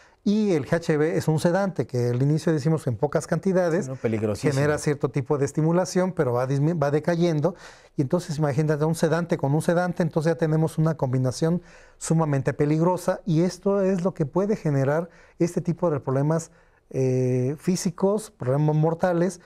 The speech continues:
Speaker 1: o bien cualquier otro tipo de, de, de manifestación, eh, física que pueden tener en relación al, al consumo, ¿no?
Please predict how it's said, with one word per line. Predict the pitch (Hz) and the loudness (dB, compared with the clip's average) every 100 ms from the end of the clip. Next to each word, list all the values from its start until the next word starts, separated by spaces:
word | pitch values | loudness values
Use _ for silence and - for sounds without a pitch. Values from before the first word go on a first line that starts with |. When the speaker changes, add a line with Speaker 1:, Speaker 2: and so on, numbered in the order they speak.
| - _ - | -20 _ -2
Speaker 1:
o | 151 | 0
bien | 151 165 185 - _ _ _ _ - 370 - | 2 2 0 -4 _ _ _ _ -18 -12 -4
cualquier | 147 - 165 | -4 -2 -2
otro | 156 | -2
tipo | 147 143 165 | -4 -4 -2
de, | 143 117 117 | -2 -4 -10
de, | 123 - | -16 -10
de | 131 | -4
manifestación, | 127 127 113 - - 117 143 143 143 139 123 113 113 110 - - - _ - | -2 -2 -2 -4 -4 -4 -2 0 0 0 -2 -4 -10 -16 -20 -20 -20 _ -10
eh, | 190 - | -8 -8
física | - 190 175 160 143 | -2 -2 0 -2 -2
que | - | -4
pueden | 117 151 151 | -2 0 0
tener | 147 143 160 - _ _ - | 0 0 0 -4 _ _ -6
en | 202 131 120 | 0 0 0
relación | 123 123 143 139 | -2 -2 -2 -2
al, | 135 117 | -2 -4
al | 120 113 135 120 | -8 -10 -6 -4
consumo, | 131 123 131 117 | -2 -2 -2 -2
¿no? | 123 | -6